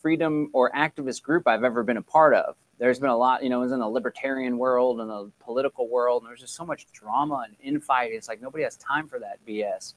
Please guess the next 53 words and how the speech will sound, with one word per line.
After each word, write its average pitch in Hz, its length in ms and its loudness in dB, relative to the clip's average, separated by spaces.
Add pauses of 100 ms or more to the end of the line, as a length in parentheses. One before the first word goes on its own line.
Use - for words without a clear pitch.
(460)
But 117 180 6
there's 123 140 6
a 131 60 2
lot 139 180 8
of 135 80 2
folks 135 220 6
that 127 100 4
are 113 60 0
just 117 320 -4 (420)
really 139 240 8
focused 123 400 2
on 98 220 0
doing 117 400 0
and 92 120 -6
building. 101 500 -2 (480)
But 127 160 8
yeah, 127 100 8
there's 120 140 6
a - 20 0
lot 135 140 10
of 127 100 4
o-, 123 240 4
overlap 123 440 6
with 123 120 -4
folks 120 320 4
that 113 100 2
are 117 80 2
into 113 140 -2
the 98 100 -4
whole 113 280 0
five 113 320 2 (120)
D 123 220 2
thing, 117 540 -4
Handbook 110 420 -4
for 113 120 -2
a - 20 -2
New 110 160 -4
Paradigm, 113 840 0 (340)
yoga, 110 540 4
spirituality, 110 880 0
a 107 40 0
lot 117 160 2
of 113 180 -4
dance, 113 680 -4
a - 40 -8
lot 113 140 2
of 107 80 -2
creativity, 113 800 -2
a 107 60 2
lot 107 160 4
of - 100 0
artistic - 640 -4
expression. 113 720 -4